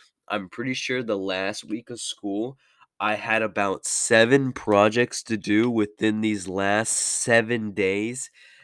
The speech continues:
and I just, I don't even think I did half of 'em. I don't even, I just did a couple, like,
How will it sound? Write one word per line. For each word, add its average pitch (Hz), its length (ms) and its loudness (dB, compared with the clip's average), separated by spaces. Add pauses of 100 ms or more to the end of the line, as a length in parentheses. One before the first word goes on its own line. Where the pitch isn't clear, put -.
(200)
and 113 160 0
I 113 440 0
just, 131 320 -6 (200)
I 117 220 0
don't 165 160 0
even 131 220 -4
think 117 300 -6
I 107 140 0
did 104 300 -4
half 110 480 0
of 101 160 -10
'em. 92 180 -10
I 104 100 -6
don't 156 180 -6
even, 110 160 -8
I 98 240 -6
just 135 200 -10
did 117 140 -4
a 104 40 -6
couple, 117 600 -6
like, 92 220 -12